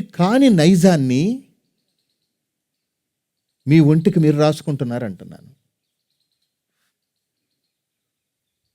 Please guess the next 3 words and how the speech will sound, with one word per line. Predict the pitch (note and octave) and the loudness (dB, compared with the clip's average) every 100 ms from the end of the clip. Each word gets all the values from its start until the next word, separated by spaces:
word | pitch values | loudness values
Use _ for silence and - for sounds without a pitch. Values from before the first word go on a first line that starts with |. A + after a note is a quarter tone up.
| _ _ _ _ _ _ _ _ _ _ _ _ _ | _ _ _ _ _ _ _ _ _ _ _ _ _
మీరు | F#3+ B3+ | 0 2
భక్తిని | C#3+ E3+ E3 D4+ A#3 | 2 -2 0 -2 0
అలవరుచుకుంటున్నారు | A#3 D4 D4 C4+ A3+ F3 B2 F#2 - | 0 0 0 -2 -4 -4 -8 -10 -14